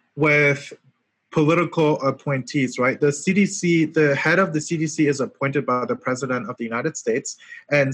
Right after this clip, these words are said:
you know, so is the head of H H S. Like, a lot of these agencies that are truly meant to be, uh, you know, um,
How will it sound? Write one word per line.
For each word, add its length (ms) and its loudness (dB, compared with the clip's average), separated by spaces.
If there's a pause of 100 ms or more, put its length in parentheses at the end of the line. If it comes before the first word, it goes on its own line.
(120)
you 80 0
know, 160 2
so 240 -2
is 80 2
the 80 2
head 140 4
of 100 0
H 140 0
H 160 0
S. 200 0
Like, 160 -2
a 60 2
lot 240 2
of 120 0
these 200 0
agencies 540 0
that 140 2
are 100 2
truly 420 2
meant 300 0
to 100 -2
be, 380 2 (360)
uh, 340 4 (120)
you 140 2
know, 340 2 (300)
um, 320 -2